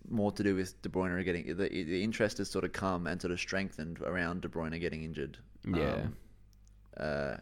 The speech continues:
Speaker 1: 'cause, uh, like, it's another hamstring thing for De Bruyne. It seems to be, now that he's thirty-one, a more and more frequent thing
Speaker 2: Yeah.
Speaker 1: with him. So, and hey, like, Paquetá, like, Paquetá, he's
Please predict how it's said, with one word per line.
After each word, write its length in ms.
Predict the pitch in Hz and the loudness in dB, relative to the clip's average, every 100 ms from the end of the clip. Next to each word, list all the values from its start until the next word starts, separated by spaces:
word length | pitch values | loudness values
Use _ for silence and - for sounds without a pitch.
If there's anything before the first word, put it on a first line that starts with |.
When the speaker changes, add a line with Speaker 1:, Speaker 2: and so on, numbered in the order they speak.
| - | -4
Speaker 1:
'cause, 160 | - 92 | 0 2
uh, 100 | 95 - | 4 4
like, 160 | 101 | 2
it's 320 | 95 98 - 101 | 2 -2 -2 4
another 240 | 98 87 | 6 6
hamstring 380 | 92 87 82 82 | 4 2 -2 -4
thing 160 | 82 80 | -4 -4
for 60 | |
De 80 | 78 | -4
Bruyne. 240 | 76 71 71 | -2 -2 -4
It 80 | - | -2
seems 260 | 98 92 | 0 0
to 80 | - | -2
be, 280 | 82 82 80 - - - | -2 0 -2 -8 -8 0
now 120 | 85 | 2
that 100 | 80 | 2
he's 120 | 82 | 2
thirty-one, 640 | - 85 80 80 76 73 - - - - - - - - | 4 4 4 2 0 -2 -8 -14 -20 -20 -20 -20 -20 -6
a 80 | - | 0
more 260 | 90 85 82 | 2 4 4
and 80 | |
more 120 | 82 82 | 2 0
frequent 420 | - 87 85 82 | 2 2 2 -2
thing 260 | 82 76 - - - | -2 -2 -6 -16 -8
Speaker 2:
Yeah. 300 | - 64 50 - | -2 0 -2 -4
Speaker 1:
with 120 | 92 | -2
him. 240 | 85 71 67 - | -2 -2 -6 -14
So, 400 | - 80 76 73 - - - - - - - - | 0 2 4 2 -2 -14 -20 -20 -20 -16 -10 -2
and 180 | - 92 | 2 4
hey, 260 | 95 82 71 | 6 4 2
like, 160 | - - | -6 -2
Paquetá, 340 | 92 92 98 - | 0 0 -2 0
like, 240 | 101 - | 0 0
Paquetá, 520 | - 139 151 131 117 113 | 2 4 8 12 12 12
he's 160 | 113 | 8